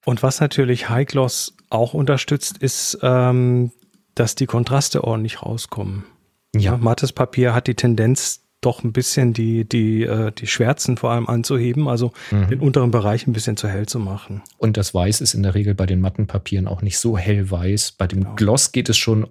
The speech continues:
Speaker 2: oft wirklich in ein bläuliches Weiß, so mit, mit Leuchtverstärkern und so. Da gibt's aber Unterschiede. Also auch bei Glossy-Papier gibt's, äh, warme und kalte Papiere.
Speaker 1: Genau.
Speaker 2: Da muss man dann mal schauen.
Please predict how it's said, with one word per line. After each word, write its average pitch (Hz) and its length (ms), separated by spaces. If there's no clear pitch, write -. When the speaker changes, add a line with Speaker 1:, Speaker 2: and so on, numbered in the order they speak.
Speaker 2:
oft - 340
wirklich 113 300
in 107 120
ein 90 300
bläuliches 131 840
Weiß, 127 480
so - 140
mit, 101 320
mit 113 120
Leuchtverstärkern 120 920
und 113 180
so. 113 340
Da - 160
gibt's 180 220
aber 131 200
Unterschiede. - 720
Also 95 260
auch - 220
bei 107 200
Glossy-Papier 104 680
gibt's, - 380
äh, 98 320
warme 104 600
und 90 360
kalte 98 320
Papiere. 87 440
Speaker 1:
Genau. 90 120
Speaker 2:
Da 87 140
muss 90 180
man 98 80
dann 90 120
mal 92 100
schauen. 104 320